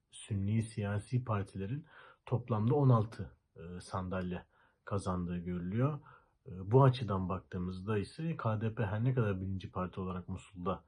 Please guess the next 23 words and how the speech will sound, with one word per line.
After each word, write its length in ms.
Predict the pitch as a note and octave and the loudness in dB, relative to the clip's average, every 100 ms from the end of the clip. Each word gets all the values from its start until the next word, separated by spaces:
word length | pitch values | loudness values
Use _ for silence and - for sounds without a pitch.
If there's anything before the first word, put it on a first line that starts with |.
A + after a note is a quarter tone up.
| _ | _
kendini 360 | - G2 G2+ G#2 | -6 -2 0 0
göstermiş 560 | G#2 - G#2+ G#2 A#2 G2+ | 0 -2 -2 0 0 -2
olsa 340 | F#2+ - C3 | -4 0 0
da, 200 | A2 B2+ - - - _ | 0 -4 -8 -20 -20 _
e, 100 | G2 | -10
Sünni 420 | F#2 - G#2 A#2+ B2+ | -6 -2 4 6 6
siyasi 520 | B2 G#2+ G#2 - A2+ | 4 0 -2 -2 -4
aktörlerin 720 | A#2+ - G2 F#2+ F#2+ C3+ C3+ - F2+ | -4 -4 -4 -4 -2 -4 -4 -12 -10
sandalye 480 | G#2+ G2+ A#2+ D3 | -4 2 4 4
sayılarına 540 | B2+ G#2+ F#2+ F#2+ F2+ F2 | 4 2 -2 -2 -4 -6
baktığımızda 920 | F2 - _ F#2+ F2+ F2+ F#2 C#3+ C#3+ - - _ - | -8 -12 _ -8 -6 -6 -4 -2 -4 -10 -20 _ -2
önemli 420 | G#2+ A2 A#2 C3 | 2 6 8 8
bir 220 | G#2 - | 6 -2
üstünlüğünü, 720 | - - - G#2 G2 G2 A2 D#2+ - | -14 -12 -2 0 2 2 2 0 -6
üstünlüklerini 580 | - G#2 G2+ A2 G#2 A2 | -2 0 0 -2 0 0
görmek 380 | F#2+ G2+ D#3 A#2+ | 0 -4 -2 0
mümkün. 420 | A2+ A2 B2+ C3+ - - - - _ _ - | 0 0 -4 -6 -14 -20 -20 -20 _ _ 2
Bu 100 | A2 | 4
anlamda 440 | A2 A2+ A#2+ - | 6 8 6 6
ayrı 320 | A2 G#2 B2 | 2 6 8
ayrı 340 | C#3+ A#2+ G2 D2+ - - | 8 6 4 -2 -10 -8
değil 340 | G2+ F#2+ F2+ F2 | -4 -2 -2 -4
belki, 500 | F2 - D#3+ D#3+ | -6 -6 -8 -8